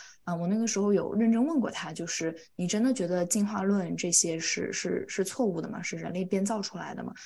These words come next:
你真的觉得是，就是神造人这样吗？”然后他说，对于他来说是两个不一样的系统，但这两个不一样的系统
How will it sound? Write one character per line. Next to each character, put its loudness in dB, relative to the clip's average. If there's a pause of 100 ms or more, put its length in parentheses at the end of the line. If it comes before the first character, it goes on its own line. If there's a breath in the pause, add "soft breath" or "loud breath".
(140)
你 -6
真 0
的 6
觉 0
得 -2
是， -4
就 -8
是 -6
神 -4
造 -4
人 -8
这 -6
样 -10
吗？” -14 (520 loud breath)
然 -6
后 -4
他 -2
说， 2 (260 loud breath)
对 2
于 2
他 -2
来 2
说 -2
是 -2
两 -4
个 -6
不 -4
一 0
样 0
的 -2
系 6
统， -4 (340 loud breath)
但 4
这 2
两 -2
个 -2
不 -2
一 2
样 2
的 2
系 4
统 -6